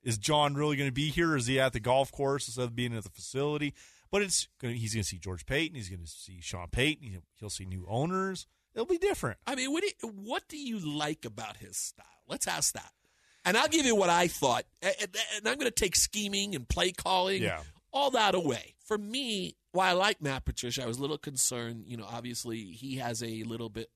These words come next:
Speaker 2: of, a little bit of a reputation out there for
Speaker 1: Right.
Speaker 2: being a little hard-nosed, a little stubborn, and maybe not the player's coach.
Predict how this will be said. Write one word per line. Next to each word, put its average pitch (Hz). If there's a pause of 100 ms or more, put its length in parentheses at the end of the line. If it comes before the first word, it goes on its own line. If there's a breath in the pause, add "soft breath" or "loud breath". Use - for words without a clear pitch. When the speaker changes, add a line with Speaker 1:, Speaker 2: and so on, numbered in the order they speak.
Speaker 2:
of, 107
a 110
little 117
bit 113
of 104
a 113
reputation 110
out 107
there -
for 143
Speaker 1:
Right. 104
Speaker 2:
being 120
a 123
little 123
hard-nosed, 107
a -
little 110
stubborn, 107 (480)
and 156
maybe 170
not 160
the 135
player's 110
coach. -